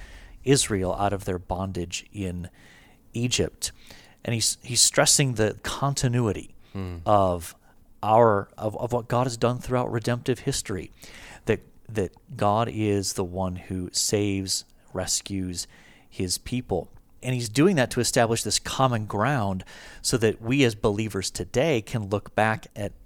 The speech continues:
Speaker 1: Israel's history
Speaker 2: Mm.
Speaker 1: and see it as instructive for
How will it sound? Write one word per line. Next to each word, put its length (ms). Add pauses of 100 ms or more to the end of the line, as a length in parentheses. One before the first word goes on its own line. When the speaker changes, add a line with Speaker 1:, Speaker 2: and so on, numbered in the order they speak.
Speaker 1:
Israel's 680
history 500
Speaker 2:
Mm. 220 (580)
Speaker 1:
and 180
see 380
it 160 (120)
as 340
instructive 880
for 340